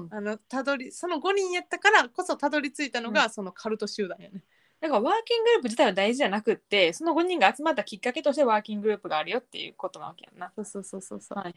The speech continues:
Speaker 1: はいはいはい。へー。突然舞台変わったから面白いな。
Speaker 2: なんかさ、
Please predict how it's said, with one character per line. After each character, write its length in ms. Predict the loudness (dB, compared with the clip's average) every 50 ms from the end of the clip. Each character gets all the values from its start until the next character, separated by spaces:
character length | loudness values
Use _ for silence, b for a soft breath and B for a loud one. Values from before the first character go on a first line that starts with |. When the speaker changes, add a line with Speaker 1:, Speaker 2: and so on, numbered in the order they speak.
| _
Speaker 1:
は 80 | -20 -20
い 40 | -20
は 120 | -20 -20 -20
い 40 |
は 240 | -20 -20 _ _ _
い。 100 | _ _ _ _ _ _ _ _ _ _ _ _ _ _ _ _ _ _ _ _ _ _ _ _ _ _
へ 1040 | -8 -6 -4 -4 -2 -2 -2 -2 -4 -4 -4 -4 -4 -4 -2 -2 -2 -2 -2 -2 -4
ー。 60 | -4 -6 -10 _ _ _ _ _ _ -6
突 340 | -4 -2 0 2 0 4
然 480 | 6 6 6 6 4 2 -2 -4 -4 -6
舞 80 | -4 0
台 220 | 2 2 2 2
変 120 | 0 0 0
わ 100 | -2 -2
っ 40 | -4
た 120 | -8 -8
か 100 | -6 -6
ら 80 | -6 -6
面 140 | -6 -8
白 180 | -8 -8 -8 -8
い 60 | -8
な。 260 | -10 -10 -10 -12 -12 -16 _ _ _ _ b b b b b
Speaker 2:
な 120 | 0 0 2
ん 60 | 4
か 120 | 2 2
さ、 120 | 2 0